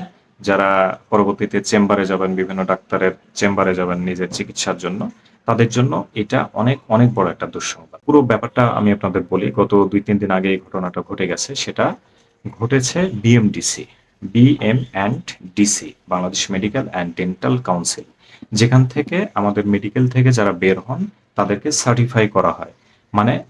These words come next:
খাঁটি বাংলা কথায় বলতে গেলে যে তুমি যে ডাক্তারি এতদিন পড়েছ, তোমাদেরকে সার্টিফিকেট প্রদান করা হলো, আহ, মানে তোমরা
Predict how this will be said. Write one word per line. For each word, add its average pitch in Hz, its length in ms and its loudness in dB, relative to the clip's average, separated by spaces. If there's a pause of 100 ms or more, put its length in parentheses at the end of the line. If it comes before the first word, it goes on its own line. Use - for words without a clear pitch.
(300)
খাঁটি 151 260 0
বাংলা 139 220 2
কথায় 123 300 6
বলতে 113 180 2
গেলে 123 200 4 (160)
যে 101 140 2 (100)
তুমি 104 160 2
যে 104 200 4
ডাক্তারি 101 300 0 (220)
এতদিন 95 400 -4
পড়েছ, - 260 0 (760)
তোমাদেরকে 98 420 0
সার্টিফিকেট 110 600 -4
প্রদান 104 260 2
করা 104 200 2
হলো, 123 240 2 (800)
আহ, 90 180 0
মানে 92 260 2
তোমরা 95 220 2